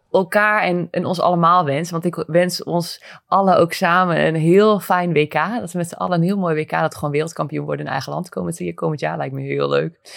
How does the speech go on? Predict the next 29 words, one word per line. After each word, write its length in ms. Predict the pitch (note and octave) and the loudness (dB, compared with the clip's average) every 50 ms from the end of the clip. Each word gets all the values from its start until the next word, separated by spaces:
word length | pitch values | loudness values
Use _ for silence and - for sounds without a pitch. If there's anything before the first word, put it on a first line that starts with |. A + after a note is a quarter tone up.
| - - - F#3+ E3+ - | -16 -14 -14 -12 -4 0
En 140 | - D#3+ | 2 4
dat 180 | E3 D3+ E3 E3 | 6 4 4 4
we 100 | F3 E3+ | 4 4
met 180 | E3 E3 E3 - | 4 2 2 2
z'n 60 | - | 2
allen 300 | E3+ F#3 F3+ F3 E3+ E3 | 2 4 4 4 2 2
samen 520 | - - F3+ E3+ E3+ F3 F3 E3+ D#3+ D3+ - - - - E3 | 2 2 4 4 4 4 4 2 0 0 -2 -8 -18 -8 0
daarna 360 | - F3 F3 F3 E3+ F3 F3 | 4 4 6 6 6 4 2
heel 400 | E3+ E3 E3 G#3 A#3+ C4+ C4 A#3 | 2 4 6 6 8 8 6 6
lang 260 | A3+ G#3 F#3+ F#3+ F#3 | 6 6 4 4 4
lekker 240 | F#3 F#3+ G3 F#3+ F3+ | 4 2 2 2 0
op 60 | F3+ E3+ | -2 -2
vakantie 360 | - - F#3+ F#3 F#3 F3+ F3+ | 0 2 2 2 2 2 0
gaan 220 | E3 F#3 F3 F3 | 0 2 2 4
naar 140 | E3+ E3+ - | 4 4 2
Ibiza 600 | D#3 D#3 F#3 F3+ F3+ - F#3+ F3 F3 F3+ F3+ - | 2 4 2 2 2 4 2 4 4 2 2 2
of, 260 | - D3+ D#3 D3+ - | 0 0 0 -2 -2
eh, 220 | E3+ E3 D#3 D#3 D#3 D#3 - - - G#3+ E3+ - | 0 0 2 2 0 -2 -6 -10 -14 -14 -10 -4
naar, 400 | - D3+ D3+ D#3 D#3 D3+ D#3 D3+ | 0 2 2 2 2 2 0 2
eh, 160 | D3+ D3 D3+ | 2 2 2
Sardinië 440 | C#3+ - E3+ D3+ E3 F3 F#3 F3+ F3+ | 2 2 2 4 4 4 4 4 2
of 100 | E3+ E3+ | 0 0
zo. 360 | - F3 E3 F3 G3 A3 A3+ | 0 2 4 4 4 4 2
Dus, 280 | F#3 E3 E3 E3 - - | 0 -2 -2 -2 -2 0
eh, 300 | E3 D#3+ D#3+ D#3+ D#3+ D#3 | 2 4 4 4 4 2
dat 120 | D#3 E3 D#3+ | 0 0 0
wens 220 | E3 E3 D#3+ - | -2 -4 -4 -6
ik 80 | E3 - | -4 -2
ook. 280 | D#3 F3 G#3+ A3+ - | 0 0 0 -2 -4